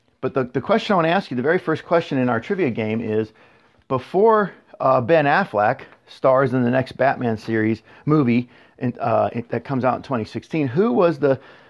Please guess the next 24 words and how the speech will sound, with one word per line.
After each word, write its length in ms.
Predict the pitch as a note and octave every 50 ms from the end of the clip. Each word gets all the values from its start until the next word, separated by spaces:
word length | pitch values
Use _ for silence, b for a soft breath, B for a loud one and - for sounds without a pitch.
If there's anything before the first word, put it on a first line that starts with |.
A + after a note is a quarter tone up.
| B B _
the 60 | D#3+ D#3
most 240 | D3+ D3+ D3 -
recent 340 | - B3 C#4 - - D3+ A2+
Batman? 380 | - A#2+ G#2 F2+ G2 A2+ G#2 G2+
Who 160 | C#3 E3 F3+
played 280 | - - E3+ F3 C#3 A2+
Batman 380 | B2 B2+ B2 - C#3 C3+ C3
before 340 | B2+ C#3+ - - F#3+ A3 A3+
him? 200 | E3+ C3 F#2 - - _ _ _ _ _ _ _ _ _ _ _ _ _ _ _ _ _ _ _ _ _ _ _ _ _ _ _ _ _ _ _ - - _
That's 260 | - C3 A#2+ - -
right, 260 | E3+ E3 C#3+ A#2 G2+ G2
this 200 | D3+ D3+ - -
guy, 240 | - A2+ D2+ D#2
Christian 680 | - - - - E3+ D#3+ - - - D#3 D3+ D#3+ D3+ C#3 b b b b b b b b b b b b _ A2
Bale. 460 | - C#3+ C#3 C3+ B2 F#2+ D2 - - _ b b b b b b b b b b b b b _
Now 160 | A2 A2+ A#2+
we're 100 | B2+ C3
just 140 | C3 C3 -
gonna 180 | - D3 C3+ B2+
keep 220 | - D#3+ C#3 G#2
going 240 | C#3+ D3 D3+ D3+ C#3+
along 320 | C#3+ C3+ C#3 D#3 F3 E3
this 180 | D3 B2 - -
line. 360 | A2+ A2 A2+ B2 D3 E3